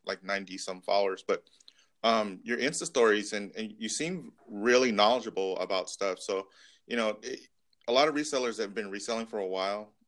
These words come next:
but they just finally pick up on social media, and then they start,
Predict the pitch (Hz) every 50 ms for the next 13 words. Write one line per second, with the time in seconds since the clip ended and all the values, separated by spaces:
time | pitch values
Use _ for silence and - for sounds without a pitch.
0 | _ _ 104 95 - 104 95 95 95 104 101 - - - 101 98 101 101 95 95
1 | - - 98 - 101 - 92 92 - - 101 95 - 95 90 95 92 90 98 101
2 | 101 - - - _ _ _ _ _ _ _ _ _ _ _ _ _ - 101 98
3 | 98 95 92 92 90 - - 101 98 95 - 104 95 92 - - -